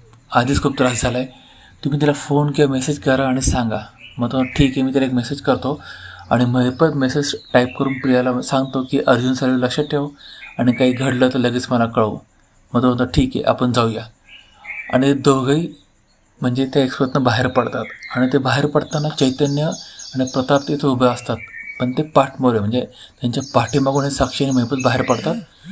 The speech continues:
आणि गाडी बसून निघून जातात. इकडे चैतन्य विचार करतो की यार, हे महिपत आणि साक्षी दिसत नाही आहे, ते पण गेले काय घरी? मग तो प्रतापला म्हणतो, "काका दोन मिनटं, मी दोन मिनटात आलो."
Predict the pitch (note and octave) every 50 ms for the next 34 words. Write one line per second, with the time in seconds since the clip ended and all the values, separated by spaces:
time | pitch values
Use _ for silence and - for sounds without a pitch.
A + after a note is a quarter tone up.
0 | A3 A3+ A#3 A3 - A#2 A2+ A2+ - - - B2+ B2+ B2 B2 A#2 - D3 E3+ F3
1 | D#3 C3+ B2 A#2 A#2+ F#2+ F2+ - - - - _ _ _ - - - - - -
2 | - - B2+ B2+ D3+ D#3+ E3 - D3+ C3+ B2+ - E3+ E3 E3+ E3 D#3 E3+ E3 D3+
3 | D3+ D3 - D#3+ D3+ D#3 E3 D#3 D#3 D#3 D#3 D#3 D3+ D#3 D3+ C#3 C3 C3 C3 B2+
4 | - E3 D#3+ E3 E3 - - C3+ - - D#3 C#3 - - D3 D3 - D3 C#3+ C#3
5 | C3+ C3 B2 - - - - - - - - C#3 C#3+ - F3 F3 E3+ E3+ F3 F3+
6 | F3+ - F3+ E3+ D#3 C#3 B2 A#2 A2+ A#2 - - - - - - - - - -
7 | - - - D#3 D3+ - C#3 C3 - D#3 C#3+ D3 D#3 D#3 D#3 C#3+ - D3+ - -
8 | - - - D3 - F3 D#3 C3+ A#2+ D3+ E3 E3+ E3+ E3 D#3 D3 D3+ C#3+ D3 -
9 | C3+ C3+ C#3 C3+ C3+ C3+ B2+ B2 A2 A2+